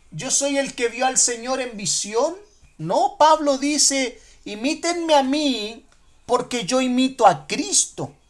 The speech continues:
Pablo no da otro argumento. Pablo no dice, "Imítenme a mí porque fui al tercer cielo".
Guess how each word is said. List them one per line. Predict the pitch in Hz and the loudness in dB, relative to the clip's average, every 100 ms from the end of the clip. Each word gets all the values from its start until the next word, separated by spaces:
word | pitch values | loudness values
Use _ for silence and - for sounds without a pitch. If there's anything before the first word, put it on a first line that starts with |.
| _ _ _ _ _ _ _ _ _ _ - | _ _ _ _ _ _ _ _ _ _ 6
Pablo | 320 320 311 | 6 8 2
no | 285 262 233 | 2 2 2
da | 269 330 | 6 8
otro | 359 359 359 - 349 | 8 6 4 -2 4
argumento. | 320 294 - 277 285 302 359 359 - - 143 123 _ _ _ _ _ _ _ _ _ _ - - _ | 4 2 -4 -4 -2 -2 -2 -6 -14 -10 -10 -10 _ _ _ _ _ _ _ _ _ _ -20 -20 _
Pablo | 277 320 330 320 | 8 8 6 2
no | 294 269 | 4 2
dice, | 269 349 - 320 311 - - - | 2 4 4 4 2 0 -8 -6
"Imítenme | 269 285 349 349 320 294 285 | -2 0 0 0 0 2 2
a | 262 | 2
mí | 262 349 330 294 | 2 -2 -2 -4
porque | 269 262 - 254 | -4 -4 -4 -8
fui | - 294 | -4 4
al | 294 - | 4 4
tercer | - 240 - 285 285 | -6 -2 0 2 4
cielo". | - - 240 302 320 190 127 | 4 4 2 -4 -2 -4 -4